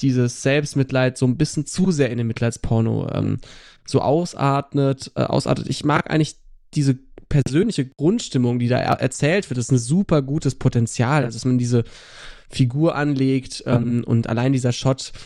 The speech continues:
wenn dann mal er spricht und man sieht diesen Computerbildschirm und da ist keine Kamera und alle anderen haben ihre Kamera an, das ist so, das, das wirkt so gut, dass mir aber dann manchmal dieses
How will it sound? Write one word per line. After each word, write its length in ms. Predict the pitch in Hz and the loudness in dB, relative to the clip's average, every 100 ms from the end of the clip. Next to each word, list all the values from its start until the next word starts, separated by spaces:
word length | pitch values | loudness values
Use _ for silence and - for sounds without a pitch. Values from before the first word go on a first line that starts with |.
| - - - - - | -20 -20 -20 -20 -4
wenn 220 | 123 123 | 0 2
dann 160 | 123 123 | 2 2
mal 200 | 120 120 | 0 0
er 240 | - 120 | 0 -2
spricht 480 | - - 143 - - | 0 0 0 -2 -4
und 100 | 127 | 0
man 180 | 117 113 | 2 2
sieht 180 | 123 | 0
diesen 360 | 120 120 117 113 | 0 0 0 0
Computerbildschirm 840 | - 117 135 147 113 110 - 113 | 0 0 2 2 2 -2 -2 -2
und 120 | 113 110 | 0 0
da 40 | |
ist 140 | 113 | -2
keine 200 | - 117 | 0 0
Kamera 480 | 113 - 135 127 113 | 0 0 0 0 -2
und 120 | 107 - | -4 -2
alle 160 | 120 | 0
anderen 400 | 113 127 123 120 | 2 2 0 0
haben 120 | 127 | -2
ihre 140 | 120 117 | 0 -2
Kamera 340 | - 135 123 | 0 0 0
an, 240 | 117 113 110 - - - - - - | -2 -4 -4 -10 -20 -20 -20 -10 -2
das 160 | 123 | 0
ist 160 | 131 - | 0 0
so, 380 | 139 143 143 - - _ - - | 0 0 -2 -8 -20 _ -20 -6
das, 340 | 131 127 - | -4 -4 -2
das 280 | - 123 127 | -2 0 0
wirkt 280 | 147 180 - | 0 0 -2
so 200 | 151 139 | -2 -2
gut, 420 | 143 139 156 - - - - - - - | 0 0 -2 -4 -16 -20 -20 -20 -20 -4
dass 180 | 131 - | 0 2
mir 80 | 135 | 2
aber 140 | 135 | 2
dann 140 | 135 143 | 2 2
manchmal 300 | 143 - 143 | 0 2 2
dieses 460 | 135 131 - - | 2 0 -2 -12